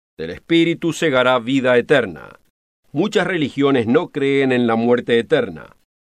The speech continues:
Creen que los pecadores tendrán vida eterna en un infierno eterno de fuego. ¿Cuál es la verdad? ¿Existe un verdadero infierno? ¿Qué es lo que revela su Biblia? En la traducción Reina Valera de la Biblia,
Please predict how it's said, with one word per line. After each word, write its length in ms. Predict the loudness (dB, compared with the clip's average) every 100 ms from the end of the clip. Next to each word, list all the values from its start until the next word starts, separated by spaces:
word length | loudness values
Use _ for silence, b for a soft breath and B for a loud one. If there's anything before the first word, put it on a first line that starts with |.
| _ -2
Creen 300 | 2 2 2
que 80 |
los 120 | 0 0
pecadores 520 | -2 2 2 0 0
tendrán 420 | 2 2 2 0
vida 300 | -2 0 2
eterna 500 | 4 2 4 2 2
en 80 | 2
un 140 | 2
infierno 560 | 0 0 0 0 2 0
eterno 480 | 0 2 2 4 2
de 80 |
fuego. 500 | 2 0 0 -4 -20 _ _ _ _ _ _ -2
¿Cuál 220 | 0 2
es 120 | 2
la 140 | 2 2
verdad? 400 | 2 2 -2 -6 -20 _ _ -16
¿Existe 460 | -14 -8 -6 -2 0
un 140 | 2
verdadero 480 | 2 4 4 4 4
infierno? 600 | 0 0 0 0 -4 -10 _ _ -4
¿Qué 220 | 2 4
es 60 | 4
lo 140 | 2
que 140 | 2 2
revela 440 | 2 0 2 0
su 200 | 0 2
Biblia? 560 | 2 2 -2 -14 -16 -20 _ _
En 140 | -2 0
la 140 | 2
traducción 500 | 4 4 2 2 4
Reina 300 | 2 4 4
Valera 400 | 4 2 0 2
de 80 | 2
la 100 | 4
Biblia, 560 | 0 -2 -8 -10 -12